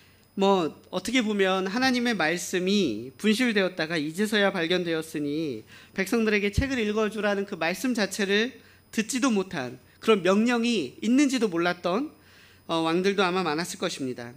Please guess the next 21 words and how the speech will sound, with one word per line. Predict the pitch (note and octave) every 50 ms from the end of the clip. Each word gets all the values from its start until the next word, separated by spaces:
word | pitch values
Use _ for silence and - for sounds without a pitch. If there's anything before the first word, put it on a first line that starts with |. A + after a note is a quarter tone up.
| - _ _ _ _ _ _ _ _ - - - - - - - -
요시야 | E3+ F#3+ F#3 F#3+ G#3 G3+ G3
왕은 | F#3+ F3 E3 E3 E3+ E3+ F3 F#3 F#3+ F3 D#3+
백성들에게 | - - - - F#3+ F#3+ F#3 F3+ F3+ E3+ E3+ F3 F3 E3
이렇게 | D#3 E3 E3 - - F#3 E3+ E3+ E3 D#3+ D#3
율법책을 | C#3 E3 E3+ - G3 F#3+ F#3+ - G3+ F3+ F3+ E3 D#3
읽어준 | E3 E3+ F3 E3 F3+ F3 F3
뒤에 | F3 - D3+ D3 E3+ A3 A3+ E3 A#2 G#2+ A2 - - _ _ - - - -
이 | - E3 E3
절에 | F3 F#3 F#3 F3+ F3
보시면요, | D#3+ D#3+ D#3 - F3+ E3 D#3 D3+ D3+ D3 D3+ D#3 E3 F#3 E3+ B2 G#2+ A2+ - - - - - _
자기가 | - - - D#3 D3 F#3 F#3 A3 G3+
먼저 | E3 C#3 C#3+ D#3 D#3 - A#2 G2+ A2 - - _ _ _ _ _ _ _ _ _
앞에 | - C#3+ - - E3+
나와서 | D#3+ D#3 D#3 E3 E3+ E3 D#3+ D#3 D3+ - E3+ F#3 B3 C#4+ C#4+ - - - - - - - - _
마음을 | - D#3 D#3+ E3+ F#3 G3 G#3+ A3 G#3+ A3 A3 G#3
다하고 | G#3 G3 G3 G3 G3 F#3+ F#3+ G3+ G3 G3+ G3+ G#3 G#3 - - -
혼을 | C4 B3 B3 B3+ A#3+
다하여 | A3 G3 F#3 F3+ E3+ E3+ E3+ F3 F#3 G#3 A#3 A#3+ B3+ - -
주를 | - - G#3+ G#3 B3 B3 A#3+
따라 | - A3 G#3 G#3 G3
걸으며 | - F3 D#3+ E3 D#3+ E3 D#3+ E3 G3 B3 C4